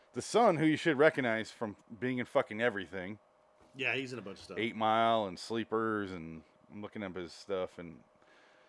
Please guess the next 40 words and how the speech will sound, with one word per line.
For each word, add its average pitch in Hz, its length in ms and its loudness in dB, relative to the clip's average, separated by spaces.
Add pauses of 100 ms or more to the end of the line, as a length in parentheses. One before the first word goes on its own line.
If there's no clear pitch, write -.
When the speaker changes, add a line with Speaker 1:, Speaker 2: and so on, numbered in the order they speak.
(220)
Speaker 1:
he, 143 80 0 (180)
as 143 180 2
an 175 80 0
adult, 143 400 6
you 117 100 0
recognize 107 500 2
him, 92 140 -6
but 82 180 -8
this 104 180 -12
is 110 120 -8
him 110 160 -6
as 92 140 -6
an 90 80 -8
adult. 87 580 -4 (640)
Speaker 2:
Oh, 147 120 0
was 139 180 2
he 185 100 -4
the 202 140 -2
guy 202 160 0
in 185 120 -2
Sleepers 185 440 -6
that 156 80 -2
got 147 220 -4
killed? 160 380 -2 (300)
They, 120 180 -12
they 117 120 -6
killed 135 300 -6
him 131 80 -8
in 123 100 -8
the 110 80 -6
prison? 139 480 -8 (1120)
Speaker 1:
He's 85 180 -18
Rizzo. 85 540 -4 (840)
Speaker 2:
Yeah, 175 340 -2
Rizzo, 127 400 -4
'cause 107 180 -14
Ri-, 127 100 -8 (140)
they 127 100 -6
kill 208 300 4
Rizzo. 135 360 0